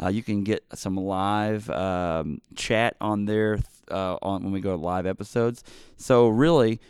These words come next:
without further ado, again, Hamid Thompson, stuntman, uh, superstar. Oh, he was in Spider-Man Homecoming, too, which is awesome. Anyway, here he is, Hamid Thompson,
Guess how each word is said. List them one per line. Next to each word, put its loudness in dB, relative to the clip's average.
without 2
further 4
ado, 2
again, 0
Hamid 4
Thompson, 2
stuntman, 0
uh, 0
superstar. -6
Oh, 6
he 6
was -2
in 0
Spider-Man 2
Homecoming, 0
too, -6
which -8
is -6
awesome. -4
Anyway, 0
here 0
he 6
is, 2
Hamid 2
Thompson, 0